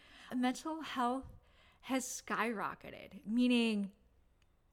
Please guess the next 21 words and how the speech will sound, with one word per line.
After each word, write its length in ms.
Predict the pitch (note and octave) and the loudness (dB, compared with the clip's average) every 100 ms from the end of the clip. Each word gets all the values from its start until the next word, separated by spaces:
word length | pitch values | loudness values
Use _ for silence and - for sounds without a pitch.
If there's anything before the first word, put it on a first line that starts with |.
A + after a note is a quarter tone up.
| - - | -8 0
you 160 | B3 | 2
know, 160 | A#3 A3 | 4 4
the 80 | G#3+ | 2
suicide 640 | - C4+ C#4 C4+ A#3 G#3 | -2 0 0 0 -2 -2
rates 280 | G#3 F#3+ - | -2 -4 -4
has 220 | G#3+ G3 | -6 -6
skyrocketed. 840 | - G3 G3 G3 F3 F#3+ D#3 C3+ - - - - - | -4 -2 0 -2 -4 -6 -10 -10 -14 -20 -20 -20 -10
The, 760 | G#3 B3 B3 B3 A#3+ A#3 A#3 - | 0 4 4 4 4 2 0 0
you 100 | A#3 | 0
know, 140 | A3 G3+ | 0 -2
people 420 | A3+ B3 B3+ B3 | -2 -2 0 2
going 300 | A#3 B3 B3 | 4 4 4
to 80 | C4 | 2
therapy, 500 | - B3 D4+ C4 A#3 | 4 4 4 2 -2
which 220 | G#3 A#3 | -2 -2
is 120 | G3 | -4
good, 460 | E3+ B3 F4 F4+ D4 | -2 0 4 4 2
has 340 | A#3+ A3+ - | 0 -2 -4
skyrocketed, 840 | - F#3 E3+ D3+ - D3+ A2+ F3 | -4 -2 -2 -4 -6 -12 -10 -8
but 160 | G#3+ G#3+ | -6 -6
also 600 | - B3+ D#4 - A3 G#3 | -4 -4 -4 -2 0 0